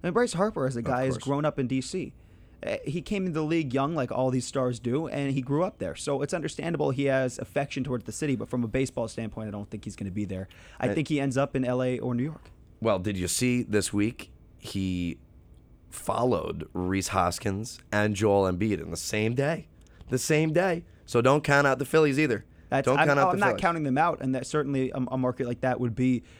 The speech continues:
Speaker 1: uh, they'd be willing to make that kind of push, um, for him. But, but to me, whatever team does it, like I said, it, it's, they're making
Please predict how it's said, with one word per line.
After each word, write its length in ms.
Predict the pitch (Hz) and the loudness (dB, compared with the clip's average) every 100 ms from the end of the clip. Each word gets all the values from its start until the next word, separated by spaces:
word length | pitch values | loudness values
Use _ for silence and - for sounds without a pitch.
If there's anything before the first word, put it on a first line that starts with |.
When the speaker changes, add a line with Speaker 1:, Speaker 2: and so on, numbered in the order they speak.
| - | -10
Speaker 1:
uh, 140 | - 117 | -2 2
they'd 180 | 127 127 | 2 2
be 100 | 123 | 2
willing 200 | 127 120 | 2 2
to 60 | |
make 180 | 117 117 | 0 0
that 140 | 127 113 | -2 -2
kind 160 | 120 | -6
of 60 | 104 | -2
push, 360 | 139 135 - - | -2 -2 -4 -10
um, 420 | 123 113 113 107 - | -6 -2 -2 -2 -4
for 200 | - 127 113 | -2 0 2
him. 260 | 110 104 - | 0 -2 -2
But, 200 | 120 - - - - - | -2 -4 -14 -20 -20 -4
but 120 | 139 | -2
to 100 | 165 | 0
me, 360 | 156 196 196 180 - - - - - - 131 | 0 -2 -4 -8 -14 -20 -20 -20 -20 -14 -2
whatever 240 | 151 175 | 2 2
team 200 | - 160 | 2 0
does 200 | 131 127 | 2 0
it, 80 | 113 | 0
like 140 | 117 | -2
I 60 | 113 | -2
said, 220 | 104 107 | -4 -4
it, 80 | 98 | -2
it's, 180 | 131 117 | -4 -4
they're 200 | 120 135 | -2 -2
making 300 | 143 151 135 | 0 -2 -2